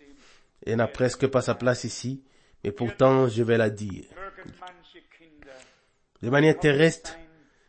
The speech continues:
il y a peut-être des enfants qui ont été, qui sont venus dans le monde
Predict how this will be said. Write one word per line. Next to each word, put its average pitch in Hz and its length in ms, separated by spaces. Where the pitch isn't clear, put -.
il 123 60
y 127 40
a 127 60
peut-être 139 680
des 120 200
enfants 143 460
qui 123 140
ont 127 140
été, 135 840
qui 143 100
sont 147 180
venus 135 420
dans 120 160
le 117 100
monde 131 480